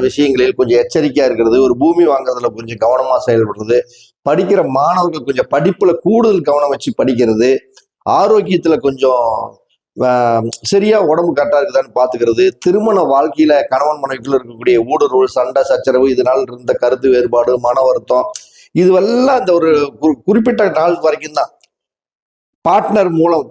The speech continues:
நிறைய பார்ட்னர்ல ஏமாத்திருப்பாங்க, நிறைய வா-, இப்ப நம்பிக்கை துரோகம் அப்படிங்கிறது கன்னிராசிக்காரங்களுக்கு நிறைய நடந்திருக்கும், நண்பர்கள் மூலம் நடந்திருக்கும், நண்பர்கள்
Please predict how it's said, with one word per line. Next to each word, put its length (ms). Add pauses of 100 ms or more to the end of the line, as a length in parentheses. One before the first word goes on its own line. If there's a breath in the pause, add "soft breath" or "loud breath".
(100)
நிறைய 240 (100)
பார்ட்னர்ல 480 (120)
ஏமாத்திருப்பாங்க, 600 (140)
நிறைய 240 (180)
வா-, 100 (220)
இப்ப 220
நம்பிக்கை 340 (100)
துரோகம் 360
அப்படிங்கிறது 440
கன்னிராசிக்காரங்களுக்கு 960
நிறைய 300
நடந்திருக்கும், 480
நண்பர்கள் 480
மூலம் 220
நடந்திருக்கும், 520
நண்பர்கள் 400